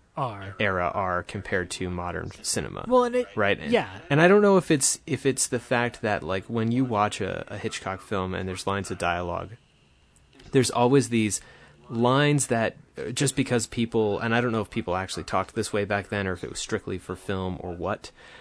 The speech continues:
Speaker 2: but everyone talks pretty quickly, and there's a lot of these little lines that you feel like are throwaway lines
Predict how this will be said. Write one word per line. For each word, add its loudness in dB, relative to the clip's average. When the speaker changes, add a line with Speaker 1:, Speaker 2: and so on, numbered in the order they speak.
Speaker 2:
but 4
everyone 2
talks -2
pretty 0
quickly, 0
and 0
there's 2
a 2
lot 2
of -2
these -2
little 4
lines 2
that -4
you -8
feel -2
like -2
are -6
throwaway 0
lines -4